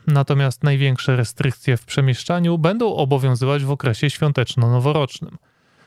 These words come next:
Wtedy nawet wypady największych zapaleńców planujących poruszanie się poza trasami i spanie we własnym kamperze mogą się nie udać.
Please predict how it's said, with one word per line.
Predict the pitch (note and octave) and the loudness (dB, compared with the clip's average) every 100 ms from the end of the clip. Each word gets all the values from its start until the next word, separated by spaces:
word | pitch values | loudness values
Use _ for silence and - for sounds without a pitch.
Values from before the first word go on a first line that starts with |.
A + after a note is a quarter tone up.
| _ | _
Wtedy | - A3 A3 G3+ | -4 -2 0 0
nawet | F#3 D3+ C3+ | 0 0 0
wypady | B2+ C#3 D#3 D3 D3 | 0 0 0 0 0
największych | C#3 C3 D3 - C#3 | 2 2 0 0 0
zapaleńców | B2+ A#2+ C#3+ D#3+ D#3 D3 | 0 0 0 0 -2 -4
planujących | - C#3+ C#3 C#3+ C#3 C#3+ - | 0 0 2 2 0 -2 -2
poruszanie | C#3+ B2+ - C#3+ B2+ | -2 -2 0 0 0
się | - | -2
poza | - B2 B2 | 0 2 2
trasami | C#3+ C#3+ F3+ F3+ F3 E3+ | 0 -2 0 0 0 -2
i | |
spanie | - - C3+ C3+ | -2 2 2 2
we | B2+ | 0
własnym | B2+ C#3 B2 C#3 | 0 0 0 -2
kamperze | A#2+ B2 B2 E3+ D3 C#3+ D3 | 0 0 2 0 0 0 -2
mogą | E3 D3 G#2+ G#2 | 0 2 2 -2
się | - C#3+ | 0 0
nie | D#3 | 2
udać. | C3 C3+ - - | 0 -4 -12 -20